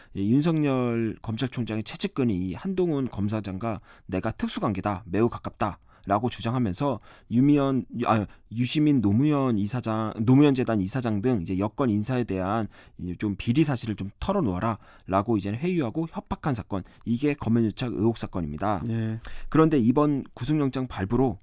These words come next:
Speaker 1: 한마디로 이제는 그 윤-, 한동훈 검사장에 대한 이제 본격적인 수사가 진행될 것으로 보이는데요. 특히 오늘, 오는 이십사 일에 이제 검언유착 의혹에 대한 검찰 수사심의위원회가 있습니다.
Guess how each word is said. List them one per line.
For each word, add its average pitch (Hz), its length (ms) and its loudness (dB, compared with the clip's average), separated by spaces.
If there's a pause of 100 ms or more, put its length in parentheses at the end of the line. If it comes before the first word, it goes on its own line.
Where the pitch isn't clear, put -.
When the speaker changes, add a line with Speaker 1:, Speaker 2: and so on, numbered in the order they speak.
(120)
Speaker 1:
한마디로 139 480 0
이제는 98 520 -4 (280)
그 98 200 -4
윤-, 107 200 -2
한동훈 170 440 -2
검사장에 110 460 -2
대한 98 200 -4
이제 90 100 -4
본격적인 123 580 -2
수사가 131 280 -6
진행될 110 400 -2
것으로 104 280 -8
보이는데요. 98 680 -4 (440)
특히 170 320 -4
오늘, 120 400 2
오는 120 240 2
이십사 120 460 -4
일에 127 400 -4
이제 104 120 -6
검언유착 123 600 2
의혹에 104 280 0
대한 98 320 -4
검찰 101 360 -6
수사심의위원회가 107 840 -4
있습니다. 92 540 -4